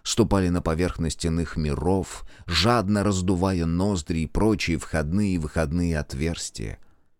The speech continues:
Искали они разумную жизнь, наивную в своем жизнелюбии, а когда находили, то присматривались,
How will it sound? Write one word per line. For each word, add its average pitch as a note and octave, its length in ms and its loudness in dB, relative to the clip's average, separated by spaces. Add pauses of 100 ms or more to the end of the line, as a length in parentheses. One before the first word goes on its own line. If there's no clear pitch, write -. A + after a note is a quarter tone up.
(200)
Искали A#2+ 420 2
они G2 380 2 (260)
разумную G#2 680 2
жизнь, F2 600 0 (280)
наивную G2+ 720 2
в - 80 -10
своем G2 720 2
жизнелюбии, G2 1200 2 (220)
а F#2+ 140 0
когда D3+ 320 4
находили, D3+ 760 2
то F3 220 2
присматривались, B2 1200 0